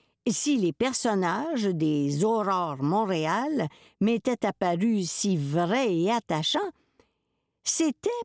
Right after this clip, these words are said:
parce qu'ils avaient pour mère une femme exceptionnelle, vouant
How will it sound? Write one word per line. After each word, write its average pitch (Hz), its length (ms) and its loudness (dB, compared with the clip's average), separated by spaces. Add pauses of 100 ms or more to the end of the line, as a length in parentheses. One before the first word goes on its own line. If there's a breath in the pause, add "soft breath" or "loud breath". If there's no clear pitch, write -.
(120)
parce - 260 -4
qu'ils 330 300 2
avaient 202 320 0
pour 170 180 0
mère 254 480 0 (340)
une 226 180 2
femme 320 340 0
exceptionnelle, 233 1040 0 (540)
vouant 190 480 0